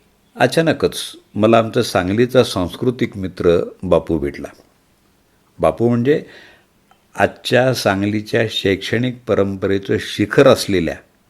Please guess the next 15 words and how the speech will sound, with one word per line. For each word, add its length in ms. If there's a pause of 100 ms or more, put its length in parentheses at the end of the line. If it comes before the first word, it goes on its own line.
(920)
विलिंडन 600
महाविद्यालयाचे 960
विद्यमान 640
प्राचार्य 640 (1000)
डॉक्टर 400 (180)
बी 460
व्ही 380 (320)
तथा 380 (440)
भास्कर 520 (240)
तामनकर 500
बरं 180
का. 140 (1500)
म्हटलं, 400 (680)
"बरं 280
झालं, 300